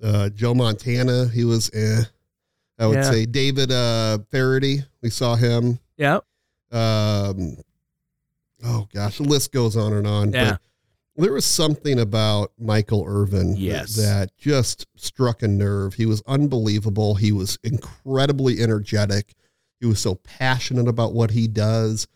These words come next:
Speaker 1: He's never worked a day in his life because that he think, he, he considers work, people say work, he considers it negative.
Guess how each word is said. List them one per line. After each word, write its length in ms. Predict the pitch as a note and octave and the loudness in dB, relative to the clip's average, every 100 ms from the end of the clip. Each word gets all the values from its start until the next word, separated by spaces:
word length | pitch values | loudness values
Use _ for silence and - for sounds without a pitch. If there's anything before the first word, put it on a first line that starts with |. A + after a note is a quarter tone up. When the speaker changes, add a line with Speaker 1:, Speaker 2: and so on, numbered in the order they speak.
| _ _ _ A2 | _ _ _ -6
Speaker 1:
He's 160 | G#2+ | -2
never 360 | A2+ B2 C#3 A2+ | 0 0 0 0
worked 500 | G2 A2 A#2 B2 _ | 0 0 0 -2 _
a 80 | A2+ | -2
day 400 | G2+ A2+ A2 A#2 | 0 -2 0 2
in 100 | A2+ | 2
his 320 | G2+ A2 G2 | 0 -2 -4
life 640 | F#2 F2 F#2 A2 A2 _ _ _ _ - | -8 -8 -2 0 0 _ _ _ _ -20
because 600 | G#2 G#2 G2+ G2 F#2+ F#2 | -10 -4 -2 -2 -6 -8
that 180 | A2 | -12
he 200 | G#2+ A2 G#2+ | -6 -2 -2
think, 240 | - - | -2 0
he, 200 | A2+ A2 - | 0 0 -6
he 180 | A2 A2+ | -20 -8
considers 580 | G#2+ G#2 A#2+ A2 G2+ | -4 0 0 0 -2
work, 340 | G#2+ A2 A2 - _ | -6 -4 -4 -4 _
people 240 | - C3+ G#2+ | -4 -2 0
say 160 | G#2 | 0
work, 400 | G2+ G2+ G#2+ G#2+ | 0 -2 0 0
he 80 | G2+ | -2
considers 580 | F#2+ G2 - - A#2 A2 | -6 -8 -10 -4 0 2
it 100 | G2+ | 0
negative. 580 | G#2+ G#2 G#2+ G#2+ G#2+ | -2 -2 -2 0 0